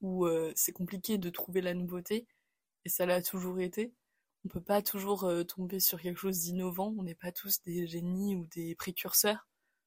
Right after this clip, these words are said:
Souvent, on est juste des personnes normales, et donc c'est normal de,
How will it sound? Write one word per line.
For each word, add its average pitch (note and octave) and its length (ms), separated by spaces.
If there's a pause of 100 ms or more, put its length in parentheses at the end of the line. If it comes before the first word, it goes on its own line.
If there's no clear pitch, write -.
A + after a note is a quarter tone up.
(160)
Souvent, G3 440
on F3+ 160
est E3+ 240
juste F3+ 260
des F3 160
personnes E3+ 640 (720)
normales, F#3+ 640 (180)
et F3 60
donc E3+ 220
c'est - 160
normal F3+ 680
de, E3+ 460